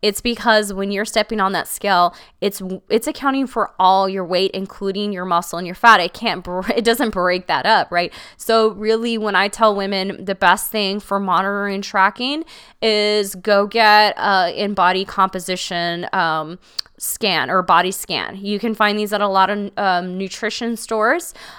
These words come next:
and these are the ones where they have, um, Oh gosh, why I just m-,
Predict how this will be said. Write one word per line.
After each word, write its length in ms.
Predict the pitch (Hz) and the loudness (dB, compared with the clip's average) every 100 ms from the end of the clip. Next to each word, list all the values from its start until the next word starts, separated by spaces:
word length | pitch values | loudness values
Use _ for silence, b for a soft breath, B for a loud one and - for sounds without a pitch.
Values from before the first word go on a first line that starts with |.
| B - | B -2
and 300 | 208 208 196 | 0 0 -2
these 260 | 220 254 | -2 -2
are 200 | 277 254 | 4 4
the 100 | 247 | 4
ones 480 | 240 214 196 220 214 | 0 0 0 -2 -6
where 400 | 190 208 196 196 - 185 | -4 0 0 -2 -10 -20
they 300 | 170 196 196 | -4 0 0
have, 540 | 220 214 196 196 190 185 | 4 6 8 8 4 0
um, 480 | - 180 160 160 175 _ _ _ _ _ _ _ - - | -2 -2 -2 -8 -14 _ _ _ _ _ _ _ -20 -10
Oh 140 | 208 190 | -6 -4
gosh, 460 | 165 151 147 - | 2 2 2 -2
why 320 | - 175 180 165 | -14 -4 0 0
I 40 | |
just 220 | - - | -2 -10
m-, 300 | 185 185 175 | -10 -10 -12